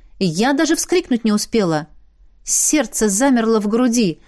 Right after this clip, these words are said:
Длиннющая пентапластмассовая балка сорвалась с пятого этажа здания и полетела точнехонько в десятилетнюю девочку-смеску,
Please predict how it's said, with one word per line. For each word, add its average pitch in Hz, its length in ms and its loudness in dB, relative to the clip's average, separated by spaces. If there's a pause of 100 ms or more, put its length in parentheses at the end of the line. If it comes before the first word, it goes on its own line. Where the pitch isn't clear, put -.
(140)
Длиннющая 262 800 2
пентапластмассовая 226 1160 0
балка 226 460 0
сорвалась 247 720 0
с - 80 -4
пятого 202 480 -2
этажа 220 320 0
здания 262 520 2
и 240 40 0
полетела 269 680 0
точнехонько 302 960 0
в 262 80 -2
десятилетнюю 254 920 0
девочку-смеску, 233 1120 -2